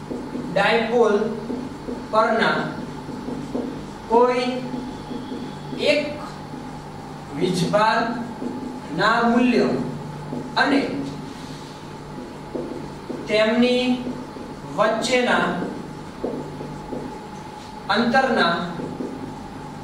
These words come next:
ગુણાકારને ડાયપોલ મોમેન્ટ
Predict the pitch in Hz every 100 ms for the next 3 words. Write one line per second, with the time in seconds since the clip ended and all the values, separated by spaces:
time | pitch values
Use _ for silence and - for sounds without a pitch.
0 | - - - - 165 196 226 247 254 247
1 | 190 185 160 156 - - 170 - - -
2 | - - - - - - - - - -
3 | - - - - - - - 247 - 208
4 | 214 220 226 226 226 226 226 - - -
5 | - - - - - - 165 185 202 208
6 | 190 170 180